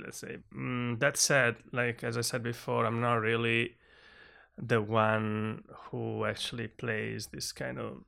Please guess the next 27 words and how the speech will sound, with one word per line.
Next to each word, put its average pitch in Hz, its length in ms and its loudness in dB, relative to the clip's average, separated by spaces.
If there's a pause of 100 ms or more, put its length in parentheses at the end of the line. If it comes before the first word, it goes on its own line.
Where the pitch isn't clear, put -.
(140)
sort 110 400 -4
of, 107 340 -4
uh, 110 480 -6 (720)
monolithic 117 640 -2
set 107 300 -6 (240)
of - 240 -12 (480)
one-dimensional 113 840 -4
sound. - 500 -8 (160)
So 110 480 -6 (880)
in 120 140 -4
my 113 100 0
sets, 123 500 2
you 113 80 -8
can 113 360 -6
really, 113 460 -6 (360)
I, - 40 -8
I, 127 440 4
I, 127 340 4
I, 139 140 6
I 131 200 6
really 131 280 0
tend 131 440 0
to 120 380 -2
also 113 280 -6
to 120 260 -8
emphasize 113 680 0
this - 340 -6